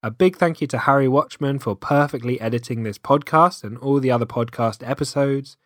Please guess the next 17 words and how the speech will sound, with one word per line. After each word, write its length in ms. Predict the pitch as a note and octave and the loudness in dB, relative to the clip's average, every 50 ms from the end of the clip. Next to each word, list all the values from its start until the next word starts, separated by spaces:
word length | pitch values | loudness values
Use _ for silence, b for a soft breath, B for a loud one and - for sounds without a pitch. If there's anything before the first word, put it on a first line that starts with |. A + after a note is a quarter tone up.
| _ _ _ _ _ - | _ _ _ _ _ -8
It 60 | A2+ | -4
wouldn't 300 | A2+ A#2 C3+ C#3+ D3 C3+ | 0 2 2 4 4 2
be 100 | B2+ A#2+ | 2 0
possible 380 | B2 B2+ B2 A#2+ - - A#2+ A#2+ | 2 0 0 -2 -2 -6 -6 -6
to 100 | A#2+ B2 | -4 -4
maintain 460 | A#2 A2+ A2+ A2+ - - A#2+ A#2+ A#2 | -4 -4 -4 -6 -4 -4 -4 -4 -4
this 140 | A#2 G#2 - | -6 -8 -8
podcast 540 | - C3 A#2+ A#2+ A#2+ - A2+ A2+ A2+ - - | -4 -2 -2 -2 -2 -2 -4 -4 -4 -4 -6
without 240 | A#2 A2+ G#2 G2+ | -8 -8 -6 -8
his 100 | G#2 G2+ | -10 -12
hard 320 | - - A#2 A#2 A#2+ A#2+ A#2+ | -8 -2 0 0 0 0 0
work, 420 | B2 B2+ C#3 D3+ - - - _ _ _ _ _ _ _ _ _ - | 0 2 2 0 -2 -6 -18 _ _ _ _ _ _ _ _ _ -6
his 180 | A#2+ A2 - | -6 -6 -4
reliability, 920 | A#2 A2+ A2+ A2+ A#2 A#2 A2+ A2+ A#2+ B2 B2 A#2+ - C3+ B2+ B2 B2 A#2+ - | -4 -2 -2 -2 -2 -2 -2 -2 0 0 0 -2 -2 -2 -2 -2 -2 -4 -6
and 260 | G2+ G2+ G2+ G2 F#2+ | -8 -8 -8 -8 -10
his 160 | G#2 G2 - | -12 -10 -10
skills. 640 | - - - - C#3 C#3 D#3 G#3 C4+ C#4 - - | -10 -10 -6 -4 0 2 2 2 2 0 -4 -12